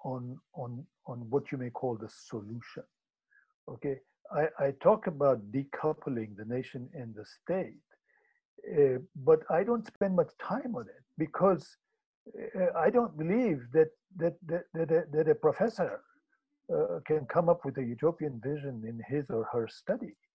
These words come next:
Uh, I, I mean, I think that, uh, uh, professors or, or, or scholars or,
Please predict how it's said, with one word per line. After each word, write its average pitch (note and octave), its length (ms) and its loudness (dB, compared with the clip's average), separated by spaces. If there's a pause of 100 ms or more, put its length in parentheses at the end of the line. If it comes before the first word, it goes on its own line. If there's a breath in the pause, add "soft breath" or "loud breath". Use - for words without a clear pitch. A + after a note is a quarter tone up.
(560 soft breath)
Uh, C#3+ 440 8 (120)
I, D#3+ 260 2
I C#3+ 40 4
mean, F3 160 2
I D#3 140 6
think A3+ 220 0 (100)
that, D3+ 160 4 (100)
uh, C#3 140 4 (640 soft breath)
uh, - 40 -6 (1300)
professors C#3+ 720 4
or, A#2+ 260 0
or, C3 380 -2
or A#2 180 -4
scholars D#3 800 6
or, A2+ 240 -6